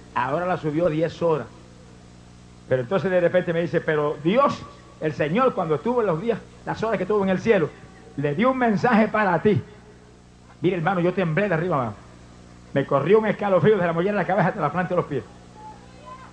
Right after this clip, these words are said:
Yo dije, "Yo quiero que me hable". ¿Cuándo? Me dijo, "Mañana la traigo a la campaña y habla contigo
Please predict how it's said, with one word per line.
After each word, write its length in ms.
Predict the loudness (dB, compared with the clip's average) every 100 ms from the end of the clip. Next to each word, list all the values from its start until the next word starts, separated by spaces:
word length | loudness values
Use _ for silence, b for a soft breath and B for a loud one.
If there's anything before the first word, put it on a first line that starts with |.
| -20 -18 -10
Yo 60 | -6
dije, 120 | -2
"Yo 140 | -2
quiero 160 | -2 -2
que 80 | 0
me 80 |
hable". 240 | 0 2 0 -4 -20 -20 -20 -4
¿Cuándo? 300 | -2 0 -2
Me 80 | -6
dijo, 100 | -4
"Mañana 280 | -4 -4
la 100 | -4
traigo 200 | -2 -2
a 20 | -2
la 80 |
campaña 480 | -4 -6 -4 -4 -4 -4
y 40 |
habla 160 | -4 -4
contigo 400 | -6 -4 -4 -6